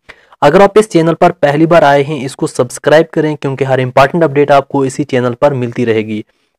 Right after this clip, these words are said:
मैंने already एक वीडियो डाला है ट्वेल्थ के बाद आप कश्मीर यूनिवर्सिटी से कौन से इंपॉर्टेंट कोर्सेज कर सकते हैं, उसका लिंक मैं डिस्क्रिप्शन में दूंगा, वो भी आप देख लेना। आपको जो बेस्ट लगे, ऑनर डिग्री बेस्ट लगे, बीए, बीएससी, बीकॉम बेस्ट लगे, वही करना।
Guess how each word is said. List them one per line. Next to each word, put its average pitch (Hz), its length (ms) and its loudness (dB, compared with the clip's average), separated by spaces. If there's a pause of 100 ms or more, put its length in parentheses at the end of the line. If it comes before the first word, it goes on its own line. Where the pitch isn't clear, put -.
(180)
मैंने 165 240 2
already 165 480 4
एक 156 80 0
वीडियो 147 320 0
डाला 147 300 4
है 147 200 0
ट्वेल्थ 147 400 2
के 202 120 0
बाद 156 260 4
आप 147 160 2
कश्मीर 156 380 -4
यूनिवर्सिटी 151 360 -4
से 135 180 -6
कौन 143 300 -4
से 151 220 -2
इंपॉर्टेंट 135 500 -2
कोर्सेज 135 380 -4
कर 139 140 0
सकते 135 340 -6
हैं, 151 220 -6 (420)
उसका 151 280 0
लिंक 175 200 2
मैं 170 80 2
डिस्क्रिप्शन 151 400 -6
में 165 140 -2
दूंगा, 156 260 2
वो 147 180 2
भी 165 160 0
आप 151 160 4
देख 143 280 2
लेना। 147 320 -2 (340)
आपको 147 320 2
जो 139 240 0
बेस्ट 156 280 0
लगे, 147 240 -2 (140)
ऑनर 160 240 4
डिग्री 156 300 0
बेस्ट 147 260 0
लगे, 147 340 0
बीए, 135 300 -4
बीएससी, 135 340 -4
बीकॉम 131 380 -2
बेस्ट 135 240 -2
लगे, 131 220 -2
वही 123 240 0
करना। 143 340 -4